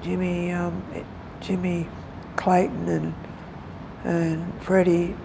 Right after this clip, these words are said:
were brought up by my Napa. So my brother had knowledge.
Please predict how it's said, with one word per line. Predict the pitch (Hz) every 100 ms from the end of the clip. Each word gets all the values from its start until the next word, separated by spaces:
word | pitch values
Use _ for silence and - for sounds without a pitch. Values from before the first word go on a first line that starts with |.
| -
were | 175
brought | 190 180 180
up | 185 -
by | 170
my | 175 180 175 175 175 - - - - -
Napa. | 190 214 - 147 127 - - - - - - - - - - - - -
So | - 185
my | 196
brother | 185 202 202
had | 180 170 170
knowledge. | 160 165 175 165 - -